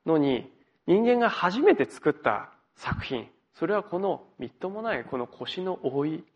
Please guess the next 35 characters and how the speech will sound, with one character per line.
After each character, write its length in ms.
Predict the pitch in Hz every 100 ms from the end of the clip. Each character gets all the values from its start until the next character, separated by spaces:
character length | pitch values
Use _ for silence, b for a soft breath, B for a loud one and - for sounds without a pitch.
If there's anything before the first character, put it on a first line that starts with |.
| _
だ 120 | -
っ 40 | 156
た 100 | -
ん 80 | 131
で 80 | -
す。 200 | - _ _ _ _ _ _ _ _ B B B B
完 220 | 165 165
全 180 | 175 185
な 100 | 180
神 260 | 180 226 214
様 260 | 214 208
の 100 | 220
作 240 | - 170 -
品 260 | 170 165
と 320 | 160 190 151 b b b
不 140 | -
完 300 | - 277 269
全 240 | 233 220 226
な 240 | 233 190 - -
人 280 | 139 127 143
間 200 | 165 190
の 80 | 196
作 240 | - 139
品、 240 | - 139 117 _ b b b b
あ 120 | 156
ま 160 | 190 262
り 120 | 339
に 140 | 339
も 220 | 190 196 151
神 300 | - 202 202
様 300 | 208 196 185
と 400 | - 190 131 -
人 240 | 147 156
間 200 | 175 190
が 300 | 190 196 131